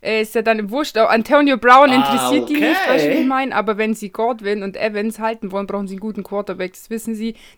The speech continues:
Speaker 1: Die wollen angespielt werden, die wollen ihre Touchdowns, die wollen ihre Yards haben. Wo ist denen, glaub ich, egal. Und,
Speaker 2: Das stimmt.
Speaker 1: ähm, Deshaun Watson wird, glaub ich, richtig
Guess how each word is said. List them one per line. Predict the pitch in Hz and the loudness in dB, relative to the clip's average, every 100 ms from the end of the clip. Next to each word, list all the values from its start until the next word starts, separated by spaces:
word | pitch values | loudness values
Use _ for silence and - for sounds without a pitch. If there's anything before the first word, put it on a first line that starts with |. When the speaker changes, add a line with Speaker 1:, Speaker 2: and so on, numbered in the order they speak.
| 202 | -8
Speaker 1:
Die | |
wollen | 190 233 | 0 0
angespielt | - 233 220 - 226 208 | 0 -2 -4 -6 -6 -2
werden, | 220 220 | 0 -2
die | 196 | -2
wollen | 214 220 | -2 -2
ihre | 220 | -4
Touchdowns, | 208 208 202 214 202 | -4 -6 -6 -8 -8
die | 190 | -6
wollen | 202 196 | -6 -6
ihre | 185 | -6
Yards | 185 208 226 240 | -2 0 -2 -4
haben. | 226 233 247 254 - _ - _ 190 | -4 0 0 -2 -6 _ -20 _ -6
Wo | 226 254 | -2 -2
ist | 226 226 | -4 -4
denen, | 220 214 | -4 -2
glaub | 196 190 | -2 -4
ich, | 196 | -6
egal. | 190 185 190 226 262 269 - - - | -6 -2 0 2 0 -4 -16 -20 -14
Und, | - 208 208 214 | -4 0 0 0
Speaker 2:
Das | 196 - | -4 -2
stimmt. | |
Speaker 1:
ähm, | 185 196 190 196 185 _ _ _ _ _ _ - | 2 2 0 -6 -12 _ _ _ _ _ _ -16
Deshaun | 185 196 190 | -8 -4 -2
Watson | 196 240 - | -4 -6 -8
wird, | 190 190 | -10 -8
glaub | 180 | -10
ich, | 185 | -6
richtig | 226 220 190 | -8 -8 -14